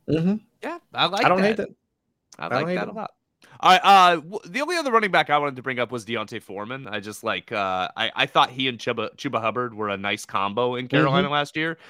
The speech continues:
Speaker 2: So I'm hoping Carolina re-signs Foreman. Uh, they're already in the process of shoring up their offensive line. Uh, they're gonna obviously have a new quarterback,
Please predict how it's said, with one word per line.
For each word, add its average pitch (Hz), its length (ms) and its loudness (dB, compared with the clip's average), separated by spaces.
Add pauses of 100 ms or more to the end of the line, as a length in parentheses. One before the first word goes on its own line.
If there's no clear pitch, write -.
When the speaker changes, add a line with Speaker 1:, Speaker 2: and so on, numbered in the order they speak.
(140)
Speaker 2:
So - 120 2
I'm 135 100 4
hoping 170 400 2
Carolina 113 440 2
re-signs 98 500 -4
Foreman. 110 440 -8 (240)
Uh, 104 380 2
they're 135 200 2
already 123 480 0
in 123 100 -6
the 110 60 -8
process 117 540 -4
of 101 100 -16
shoring 104 340 -8
up 104 140 -8
their 101 140 -4
offensive 95 460 -6
line. 139 360 0 (260)
Uh, - 220 -6
they're 107 140 -4
gonna 98 180 -2
obviously 98 540 -4
have 98 180 -2
a 92 40 -10
new 95 100 -10
quarterback, 123 640 -2